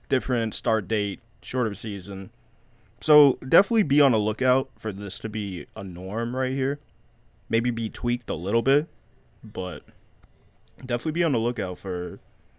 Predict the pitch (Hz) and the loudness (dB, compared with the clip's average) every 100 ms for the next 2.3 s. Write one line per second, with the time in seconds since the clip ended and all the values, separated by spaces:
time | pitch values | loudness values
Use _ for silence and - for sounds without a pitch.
0 | _ _ _ _ - 98 110 107 101 110 | _ _ _ _ -10 -8 -6 -6 -6 -6
1 | 107 104 104 95 92 87 - - 87 101 | -4 -6 -6 -6 -8 -10 -16 -10 -8 -6
2 | 104 92 | -4 -6